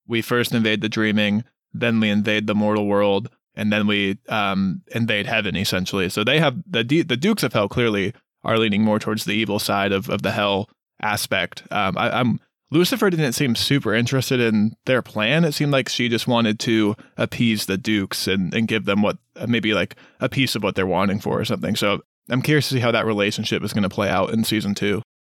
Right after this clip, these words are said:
Another thing with Hell is I thought the best visuals in the show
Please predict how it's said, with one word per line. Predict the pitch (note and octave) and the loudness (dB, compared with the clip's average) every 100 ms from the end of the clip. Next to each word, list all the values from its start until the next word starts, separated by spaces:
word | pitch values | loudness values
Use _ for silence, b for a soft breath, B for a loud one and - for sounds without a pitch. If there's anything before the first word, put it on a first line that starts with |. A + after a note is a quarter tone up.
| _ | _
Another | B2+ D#3+ A#3 | 0 2 2
thing | A#3 D#3+ C#3 B2 - | 2 2 2 0 0
with | C3 B2+ | -2 0
Hell | B2+ A#2+ A#2 | 2 4 4
is | A2 - C3 | 2 -4 -4
I | |
thought | C3 D#3+ C3+ | 2 2 2
the | |
best | A#2+ C#3 - | 0 0 -2
visuals | A#2+ C3+ B2+ C3 A#2 | -2 0 2 2 2
in | A#2 G#2+ | 2 2
the | F#2+ | 2
show | - A2 G2 F2 G#2+ | 2 2 4 2 0